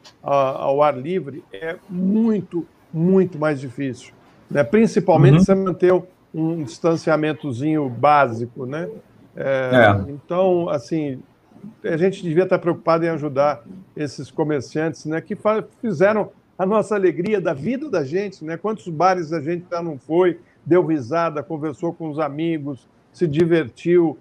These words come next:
Speaker 1: né? É, é, faz parte da cultura, né, do nosso país.
Speaker 2: É.
Speaker 1: E eu fico muito triste, né, de ver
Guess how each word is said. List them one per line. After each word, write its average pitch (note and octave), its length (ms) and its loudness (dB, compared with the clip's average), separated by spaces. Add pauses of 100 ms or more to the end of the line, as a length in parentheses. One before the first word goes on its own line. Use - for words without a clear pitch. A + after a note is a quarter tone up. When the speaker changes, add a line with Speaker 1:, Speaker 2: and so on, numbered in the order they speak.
(200)
Speaker 1:
né? E3+ 360 -4
É, - 220 -12 (100)
é, - 340 -2 (200)
faz G#3+ 220 0
parte A3 340 2
da G#3 120 -6
cultura, G3+ 640 -6 (340)
né, D#3 180 -6
do C#3 160 -6
nosso D3 340 -4
país. E3 560 -4
Speaker 2:
É. F#2 220 -2 (200)
Speaker 1:
E D3+ 400 -2
eu D3+ 100 -2
fico G3 300 -4
muito F3+ 840 0 (300)
triste, G#3 440 2
né, D#3 200 -2
de C3 100 -6
ver D#3 380 0